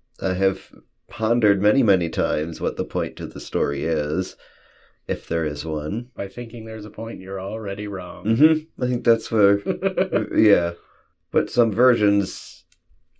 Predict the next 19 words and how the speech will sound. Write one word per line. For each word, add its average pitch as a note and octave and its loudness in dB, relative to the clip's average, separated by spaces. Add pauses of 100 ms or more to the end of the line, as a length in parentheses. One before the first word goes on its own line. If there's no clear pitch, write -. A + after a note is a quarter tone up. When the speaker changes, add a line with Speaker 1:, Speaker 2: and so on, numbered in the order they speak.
Speaker 1:
infuse A2+ 2
a G2+ 2
point G#2 0
in A2+ -8
there. C#2 -10 (920)
Speaker 2:
<laughs> - -8 (1300)
Speaker 1:
I F2 -4
don't G#2 2
think G#2 4
that F#2+ 6
happens D#2 -2
in D#2 -6
the D2+ -4
Disney C#2+ -8
version. C#2 -10
I D2 -10
think C#2+ -12
it's - -16
just - -6